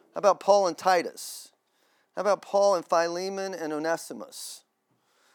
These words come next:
How about Priscilla and Aquila and Apollos? And I could go on and on. There are a lot more that are found in the Bible that are pairs. Uh, usually it's one-on-one or one on a few. Uh, sometimes, like,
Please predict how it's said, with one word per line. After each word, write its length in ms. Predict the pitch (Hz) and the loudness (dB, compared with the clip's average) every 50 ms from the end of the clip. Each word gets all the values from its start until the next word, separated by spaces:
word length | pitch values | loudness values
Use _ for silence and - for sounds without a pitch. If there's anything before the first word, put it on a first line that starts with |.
| _ _ _ | _ _ _
How 60 | 170 | -6
about 240 | 180 196 202 185 - | 2 2 2 2 2
Priscilla 560 | - 160 147 - - 208 208 208 208 220 214 | -2 -6 -6 -6 -4 -2 0 0 0 -2 -2
and 80 | 196 190 | -4 -6
Aquila 540 | 170 165 - - - 208 196 175 151 151 143 | -6 -8 -6 -6 -4 -2 -2 -2 -4 -4 -6
and 80 | 139 | -10
Apollos? 800 | 127 120 - - 160 165 156 107 - - _ - - - - _ _ _ _ _ _ _ _ _ _ | -12 -12 -8 -4 -2 -2 -2 -2 -6 -10 _ -20 -20 -20 -20 _ _ _ _ _ _ _ _ _ _
And 120 | 165 175 | 0 2
I 80 | 185 220 | 2 2
could 180 | 226 330 262 | 2 -2 0
go 160 | 214 247 240 226 | 4 4 4 4
on 220 | 226 226 233 226 | 4 2 0 0
and 100 | 220 214 | -2 0
on. 280 | 220 247 233 185 165 160 | 0 2 2 2 0 0
There 180 | 185 214 214 | 0 0 2
are 320 | 202 202 196 208 208 180 - | 4 4 4 4 2 0 -2
a 120 | - 170 170 | 2 2 2
lot 520 | 180 165 165 180 196 214 233 254 240 233 | 2 2 4 6 8 8 8 6 4 0
more 320 | 202 202 220 247 247 233 196 | -6 -4 -2 0 2 2 2
that 140 | 180 175 | 0 -2
are 60 | 170 - | -2 -4
found 340 | - - 202 185 185 190 | -4 -4 -2 -2 -2 -4
in 200 | 175 180 196 208 | -4 -8 -8 -8
the 60 | 196 151 | -6 -4
Bible 600 | 131 151 180 220 247 226 147 120 117 120 127 - _ _ _ _ _ _ _ - _ | -2 0 0 0 0 -2 -4 -6 -8 -8 -10 -12 _ _ _ _ _ _ _ -20 _
that 260 | 143 175 170 170 175 170 - | 0 2 4 4 2 2 0
are 200 | 160 156 156 147 | 0 0 0 0
pairs. 920 | - - - - 220 240 247 226 190 170 165 170 175 175 - - - - _ _ _ _ _ _ _ | -2 -6 -6 -2 0 2 2 2 2 0 -2 -4 -6 -8 -10 -14 -16 -18 _ _ _ _ _ _ _
Uh, 220 | - - 135 135 135 | -6 -4 -2 -2 -2
usually 680 | 143 147 196 247 277 269 240 175 196 185 180 170 156 | -4 -4 -4 -2 -2 -2 -4 -4 -4 -2 -2 0 0
it's 220 | 170 180 175 - - | -2 -2 -4 -8 -12
one-on-one 760 | 147 139 147 170 185 196 202 208 214 175 156 165 165 170 180 | -12 -8 -4 -2 -2 0 0 -2 -2 -2 -2 -2 -2 -2 -2
or 160 | 180 165 160 | -4 -4 -4
one 240 | 156 160 165 180 185 | -4 -4 -4 -2 -2
on 160 | 180 175 185 | -2 -2 -4
a 80 | 196 - | -4 -8
few. 480 | - - 180 165 156 156 165 185 175 _ _ _ _ _ _ _ _ - | -10 -8 -6 -4 -2 -2 -4 -6 -8 _ _ _ _ _ _ _ _ -10
Uh, 400 | 127 127 123 123 123 123 131 - | -8 -6 -6 -6 -6 -8 -10 -10
sometimes, 540 | - - 156 156 190 185 185 196 185 151 | -10 -10 -8 -4 -2 -2 -2 -2 -6 -8
like, 240 | 170 156 151 151 151 | -8 -4 -4 -4 -4